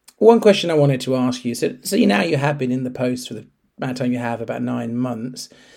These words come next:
How are you finding the role? You know, you seem really excited to, to be in it. We talked about it off air, and we're obviously talking about it now. You seem as enthused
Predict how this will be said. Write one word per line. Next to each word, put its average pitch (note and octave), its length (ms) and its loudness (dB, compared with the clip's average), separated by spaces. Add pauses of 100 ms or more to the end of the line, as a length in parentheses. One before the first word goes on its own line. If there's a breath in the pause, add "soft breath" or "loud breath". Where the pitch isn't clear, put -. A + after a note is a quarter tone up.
(140 soft breath)
How G3+ 140 6
are G#3 40 8
you G#3+ 120 4
finding G#3 340 0
the B2+ 80 2
role? A#2+ 240 0
You C#3 80 -2
know, C#3+ 40 0
you C#3+ 160 -2
seem D3+ 440 -2 (240 loud breath)
really D#3 360 6
excited D3 640 4
to, C#3 160 6
to C3+ 120 -4
be D#3+ 100 2
in D3+ 60 4
it. B2+ 40 0
We B2 120 0
talked C#3+ 160 4
about C3+ 160 2
it C3 60 4
off C#3+ 200 4
air, C#3 160 4
and C#3+ 80 4
we're C#3+ 80 4
obviously C3+ 260 2
talking C3+ 140 0
about C3 220 0
it B2+ 100 -4
now. C#3+ 280 0
You B2+ 180 -4
seem C#3+ 260 -2
as C#3 120 -4
enthused C#3+ 680 0